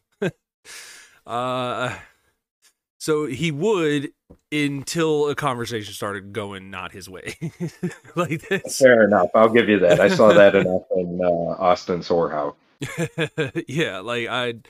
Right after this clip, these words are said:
Speaker 1: uh, okay.
Speaker 2: Speaking of which, shout out to Kyle Austin. Our boy just got home from, uh, a little bid that he had to do
Speaker 1: Oh, yeah,
Speaker 2: at the
Speaker 1: what,
Speaker 2: halfway
Speaker 1: what,
Speaker 2: house now.
Speaker 1: what did, uh,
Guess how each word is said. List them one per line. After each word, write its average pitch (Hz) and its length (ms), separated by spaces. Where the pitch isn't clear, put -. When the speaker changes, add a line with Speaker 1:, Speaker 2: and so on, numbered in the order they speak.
Speaker 1:
uh, 127 480
okay. - 440
Speaker 2:
Speaking 135 400
of 131 100
which, 117 300
shout 110 400
out 113 180
to 110 60
Kyle 107 400
Austin. 104 480
Our 110 100
boy 98 300
just 95 260
got 95 260
home 101 360
from, 92 500
uh, 87 380
a 98 60
little 92 260
bid 92 360
that 95 100
he 92 80
had 90 220
to 87 100
do 92 340
Speaker 1:
Oh, 165 100
yeah, 180 140
Speaker 2:
at - 80
the - 100
Speaker 1:
what, 98 100
Speaker 2:
halfway 95 340
Speaker 1:
what, 95 40
Speaker 2:
house 92 300
now. 95 200
Speaker 1:
what 139 280
did, 185 240
uh, 156 460